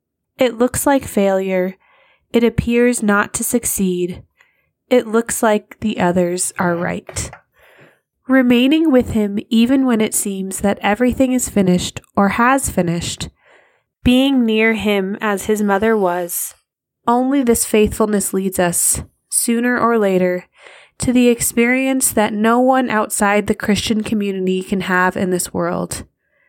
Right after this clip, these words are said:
the experience of the resurrection. And we can leave him for another love,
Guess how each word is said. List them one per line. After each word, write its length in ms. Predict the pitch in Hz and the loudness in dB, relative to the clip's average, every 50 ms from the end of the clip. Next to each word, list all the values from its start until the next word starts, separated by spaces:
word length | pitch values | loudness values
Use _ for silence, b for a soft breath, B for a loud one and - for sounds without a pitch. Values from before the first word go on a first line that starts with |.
| _ _ _ _ _ _ | _ _ _ _ _ _
the 160 | - 226 220 226 | 0 2 4 4
experience 880 | 214 - - - - - 226 226 233 240 247 240 233 233 226 226 - | 2 0 -2 -2 0 2 2 2 2 2 0 0 0 0 0 -2 -2
of 240 | - 202 196 190 - | -2 -2 -2 -2 -4
the 80 | 208 185 | -4 0
resurrection. 840 | 190 190 185 180 185 180 175 170 175 - - - - 170 175 175 - - - _ _ _ _ _ _ _ _ _ _ _ - | 0 2 2 2 0 -2 -2 -2 -4 -4 -6 -4 -4 -4 -6 -6 -10 -16 -20 _ _ _ _ _ _ _ _ _ _ _ -2
And 200 | - 247 240 233 | 0 2 2 4
we 200 | 226 254 269 294 | 4 4 4 4
can 260 | 285 - 311 285 254 | 2 0 0 0 2
leave 220 | 240 247 254 269 254 | 2 2 0 0 0
him 220 | - 240 240 233 | -2 -2 -2 -2
for 200 | 220 - 226 214 | -4 -2 0 0
another 420 | 214 202 196 196 214 214 208 185 180 | 0 2 2 0 2 2 2 0 0
love, 500 | 175 175 - - - - - - - | 0 -2 -2 -4 -6 -8 -12 -18 -20